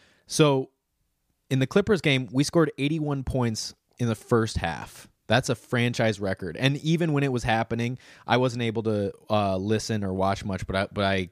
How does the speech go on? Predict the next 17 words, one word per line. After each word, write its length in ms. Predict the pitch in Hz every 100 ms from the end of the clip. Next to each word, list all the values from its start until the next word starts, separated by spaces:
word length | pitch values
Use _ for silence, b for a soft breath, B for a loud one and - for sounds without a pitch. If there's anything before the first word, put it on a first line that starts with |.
| -
kept 200 | 117 -
texting 400 | 113 - 104 98
all 160 | 98 104
my 120 | 101
friends, 260 | - 104
like, 180 | 92 90 -
"Is 240 | 131 107
that, 320 | 117 113 120 -
is 260 | 117 113
that 220 | 113 113 110
a 40 |
record? 420 | 107 101 101 87 -
Is 200 | 107 101
that 120 | 104
a 40 |
franchise 340 | - 104 104 98
record?" 340 | 101 95 85